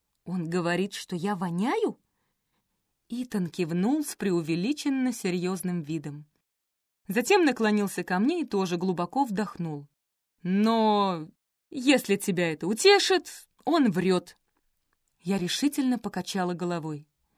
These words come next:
"Спенсер и Кейден скоро будут здесь. Мы хотели провести уютный вечер на диване".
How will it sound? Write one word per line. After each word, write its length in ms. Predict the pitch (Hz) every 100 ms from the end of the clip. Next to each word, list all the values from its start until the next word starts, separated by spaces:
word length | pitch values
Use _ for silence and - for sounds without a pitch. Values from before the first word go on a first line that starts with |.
| _ _ _ _ _ _ _ _ _ _ -
"Спенсер 680 | - - 269 262 - 247
и 120 | 240
Кейден 580 | - - 311 320 190 180
скоро 380 | - - 214 220
будут 300 | 196 208 190
здесь. 480 | 170 185 170 - - _ _ _ _ _ _ _
Мы 460 | - - 233 262
хотели 360 | 285 320 302 277
провести 460 | 254 262 269 - 311
уютный 460 | 277 294 240 277
вечер 400 | 254 359 - 196
на 120 | 202
диване". 560 | 190 214 220 202 196